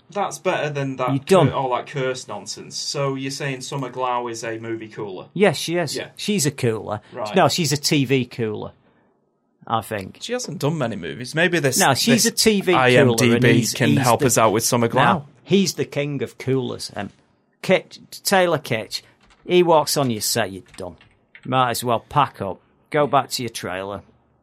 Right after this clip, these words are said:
Speaker 2: get off. I mean,
Speaker 1: Yeah.
Speaker 2: he's done it.
Speaker 1: You know,
Speaker 2: I mean,
Speaker 1: but he's not that
Speaker 2: so
Speaker 1: bad, though, is he?
Speaker 2: No, he's just, he's got the wor-, he must have the, the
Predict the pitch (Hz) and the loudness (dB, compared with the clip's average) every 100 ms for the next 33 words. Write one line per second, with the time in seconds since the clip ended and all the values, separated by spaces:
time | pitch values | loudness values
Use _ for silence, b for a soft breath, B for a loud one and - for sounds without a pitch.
0 | _ _ - 110 104 95 - - 139 139 | _ _ -8 -6 -4 -8 -10 -2 2 2
1 | 135 135 131 160 - 180 175 262 285 170 | 2 -2 -2 -4 2 2 4 4 2 4
2 | 208 123 175 185 220 - 190 190 165 202 | 4 4 0 2 2 4 2 4 4 4
3 | 202 131 131 160 123 104 226 311 359 285 | 6 6 6 4 2 0 2 6 6 6
4 | - 208 196 - 247 - 202 196 - 226 | 0 0 0 0 -2 0 0 0 2 2
5 | 185 202 202 202 208 226 - 214 - 170 | 2 2 2 2 4 2 4 2 2 -2
6 | 143 - - - - 165 | -6 -8 -16 -12 -6 -6